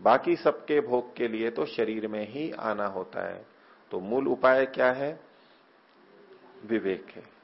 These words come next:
जो पीछे भी कहा था, बंधन का कारण क्या बताया था? अविवेक बताया था। तो बंधन से मुक्ति का कारण है विवेक।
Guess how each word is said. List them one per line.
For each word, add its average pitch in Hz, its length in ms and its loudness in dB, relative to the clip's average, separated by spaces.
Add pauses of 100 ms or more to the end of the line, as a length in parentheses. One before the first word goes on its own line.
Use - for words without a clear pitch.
(140)
जो 107 80 -8
पीछे 123 360 -4
भी 131 120 -2
कहा 117 280 4
था, 135 200 0 (200)
बंधन 127 320 0
का 147 120 2
कारण 139 300 2
क्या 135 180 -2
बताया 131 360 2
था? 156 140 -2 (680)
अविवेक 92 440 -4
बताया 123 340 4
था। 123 140 -2 (460)
तो 104 120 -2 (760)
बंधन 120 300 0
से 127 140 -2
मुक्ति 123 320 -8
का 131 140 2
कारण 127 340 0
है 151 260 -4 (340)
विवेक। 98 440 -4